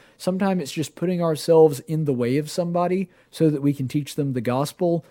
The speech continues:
Sometimes it's putting ourselves out there and actually preaching to, to the public. Uh, sometimes it's with other Christians. Sometimes it's with a friend that we know is, is having some trouble or struggling with something,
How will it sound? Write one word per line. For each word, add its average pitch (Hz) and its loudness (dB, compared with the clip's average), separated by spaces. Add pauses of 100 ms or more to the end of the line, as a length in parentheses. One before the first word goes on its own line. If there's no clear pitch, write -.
(140)
Sometimes 165 -4
it's 147 -2 (200)
putting 156 -2
ourselves 151 4
out 151 -2
there 170 4
and 131 -4
actually 131 -4
preaching 147 -4
to, 135 -6 (100)
to 135 -8
the 113 -8
public. 202 0 (480)
Uh, 143 0
sometimes 220 -2
it's - -8
with 151 -4
other 196 0
Christians. 156 -4
Sometimes 175 -2
it's 165 -10
with 170 0
a 151 -2
friend 147 -2
that 131 -2
we 120 -4
know 139 0
is, 123 -2
is 110 -10
having 143 -2
some 127 -8
trouble 185 0
or 135 0
struggling 185 -2
with 156 -4
something, 165 -4